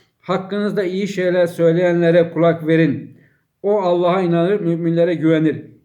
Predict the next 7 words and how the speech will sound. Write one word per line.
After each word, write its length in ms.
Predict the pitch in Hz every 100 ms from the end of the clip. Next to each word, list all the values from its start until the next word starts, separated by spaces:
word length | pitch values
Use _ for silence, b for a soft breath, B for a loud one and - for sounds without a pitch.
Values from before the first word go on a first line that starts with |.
| -
İman 380 | 165 190 214
edenler 420 | 180 160 165 165 160
için 320 | 156 185 175
bir 120 | 156
rahmettir 500 | 160 156 185 170 170
o." 300 | 131 107 -
Evet, 220 | 151 131